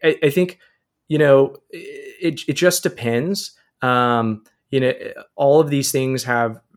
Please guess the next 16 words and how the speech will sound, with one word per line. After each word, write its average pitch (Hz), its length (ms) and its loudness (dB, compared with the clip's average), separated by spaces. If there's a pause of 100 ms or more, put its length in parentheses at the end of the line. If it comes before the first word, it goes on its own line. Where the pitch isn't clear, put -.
particular 127 360 -4
trade-offs. 123 640 -2
And 117 360 -6 (520)
if 139 320 -2
you're 151 340 0
unclear 156 680 0
if 113 140 -2
you're 123 100 -2
doing 123 340 -2
it - 140 -8
correctly, 120 540 -4
that's 175 300 -4
where 170 200 -2
experts 147 640 -6
are 123 140 -6
helpful. 117 640 -6